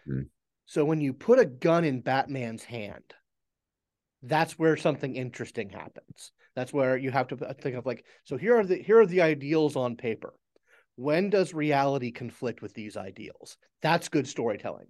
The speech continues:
Speaker 2: That's good
Speaker 1: Yep.
Speaker 2: story material.
Speaker 1: Yep.
Speaker 2: And that's why I particularly like having this full oath. And it's like, mm, half of a page worth of text. And I'm like, "That's a lot that I could work with to kind of, to, to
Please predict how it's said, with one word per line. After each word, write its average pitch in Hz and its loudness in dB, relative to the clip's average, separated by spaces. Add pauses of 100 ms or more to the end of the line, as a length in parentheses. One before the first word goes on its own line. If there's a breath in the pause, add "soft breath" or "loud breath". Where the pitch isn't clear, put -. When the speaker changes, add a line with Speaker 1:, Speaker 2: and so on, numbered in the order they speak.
Speaker 2:
That's 139 -4
good 156 -4
Speaker 1:
Yep. 117 2
Speaker 2:
story 127 -2
material. 107 -12 (420 soft breath)
Speaker 1:
Yep. 139 -2
Speaker 2:
And 139 2
that's 151 -2
why 147 2
I 135 0
particularly 135 -4
like 113 -4
having 113 -6
this 113 -10
full 120 -2
oath. 110 -8 (340 loud breath)
And 123 -6
it's 123 -8
like, 135 0 (260)
mm, 147 -6 (520)
half 190 2
of 185 0
a 160 2
page 147 2
worth 127 -6
of 101 -16
text. - -8 (340 loud breath)
And 127 -8
I'm 127 -6
like, 123 -6 (180)
"That's 277 2
a 185 2
lot 165 0
that 139 0
I 139 0
could 143 -6
work 127 -2
with 117 -6
to 131 -10
kind 120 -6
of, 117 -8 (120)
to, 123 -6
to 120 -8